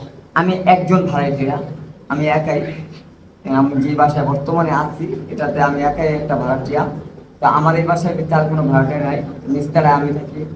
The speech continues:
দুইতলায় বাড়িওয়ালার মেয়ে থাকে, তিনতলায় বাড়িওয়ালার ছেলের বউ থাকে,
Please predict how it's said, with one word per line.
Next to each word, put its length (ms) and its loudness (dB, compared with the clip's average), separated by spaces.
দুইতলায় 480 0
বাড়িওয়ালার 460 2
মেয়ে 220 0
থাকে, 340 -4
তিনতলায় 500 2
বাড়িওয়ালার 500 0
ছেলের 400 2
বউ 180 0
থাকে, 420 0